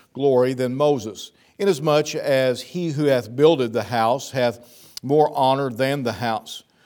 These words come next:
For every house is builded by some man, but he that built all things is God. And Moses verily was faithful in all his house as a servant for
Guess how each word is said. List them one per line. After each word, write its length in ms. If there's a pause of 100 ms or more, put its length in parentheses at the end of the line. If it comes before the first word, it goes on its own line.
(140)
For 160
every 340
house 420
is 100
builded 420
by 200
some 420
man, 320 (480)
but 220
he 240
that 260
built 300
all 300
things 520 (140)
is 180
God. 420 (460)
And 100
Moses 360
verily 380
was 360 (260)
faithful 540
in 140
all 360
his 260
house 500
as 300
a 120
servant 540
for 260